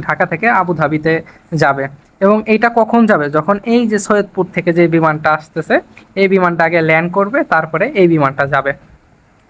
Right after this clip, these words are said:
আর এই যে এখানে যেগুলো দাঁড়ায় আছে, এগুলো থেকে ঢাকা থেকে মাস্কাট যাবে, ঠিক আছে? তারপরে এই যে, যে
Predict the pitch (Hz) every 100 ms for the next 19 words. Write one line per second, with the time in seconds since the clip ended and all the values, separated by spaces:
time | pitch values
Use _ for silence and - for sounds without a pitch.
0 | 165 160 208 233 233 202 175 175 165 160
1 | 156 156 156 151 139 143 196 - - -
2 | 185 175 175 175 180 - 156 170 165 165
3 | 160 160 - 147 131 135 131 - _ _
4 | _ - 254 269 254 147 160 165 165 180
5 | 190 185 170